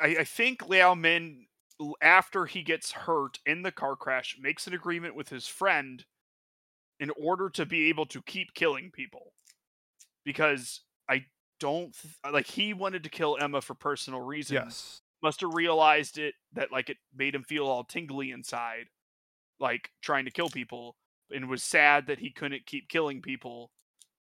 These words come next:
Speaker 1: when he hurt his leg or whatever. And he also wasn't that paralyzed, <laughs> by the way. We see him, we see him kinda limping around when he, when the possession <laughs> goes away. Um,
Speaker 2: Well,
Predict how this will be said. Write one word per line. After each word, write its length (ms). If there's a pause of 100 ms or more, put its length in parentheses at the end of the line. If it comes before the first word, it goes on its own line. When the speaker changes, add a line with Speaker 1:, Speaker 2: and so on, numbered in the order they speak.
(720)
Speaker 1:
when 540 (580)
he 320 (560)
hurt 200
his 160
leg 260 (200)
or 80
whatever. 360 (560)
And 720 (460)
he 120
also 240
wasn't 300 (480)
that 300
paralyzed, 540
<laughs> 60
by 100
the 100
way. 220
We 140
see 240
him, 260 (420)
we 100
see 260
him 100
kinda 260
limping 360
around 480
when 260
he, 240 (360)
when 140
the 60
possession 520
<laughs> 80
goes 220
away. 360 (720)
Um, 320
Speaker 2:
Well, 0